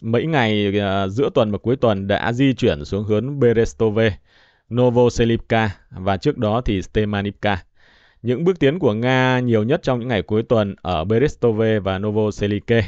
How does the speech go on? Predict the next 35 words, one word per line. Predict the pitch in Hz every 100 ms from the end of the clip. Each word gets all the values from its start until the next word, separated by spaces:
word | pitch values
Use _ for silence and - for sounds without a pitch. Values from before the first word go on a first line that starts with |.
| -
Hôm | - 101 110
nay | 110 107
thì | 104 95 92
không | 113 110
có | 104
thông | 107 110
tin | 104
về | 98
bước | 107 120
tiến | 104 107 196 - - _
của | -
Nga | 98 107
ở | 101
đây. | 110 113 104
Tuy | 113
nhiên | 113 113 113
thì | 104 98 95 92
những | 92 95 127
video | 110 117 113 107
cho | 110
thấy | 101 101 113
rằng | 120 92 101
Nga | 104 101
đang | 107 104 101 101 98 98 -
tập | 98
trung | - 107 104
rất | 196
nhiều | 123 98
vào | 92
việc | 85 92 -
là | 87 85
bào | 101 95
mòn | 92 92 90
lực | 92 -
lượng, | 110 107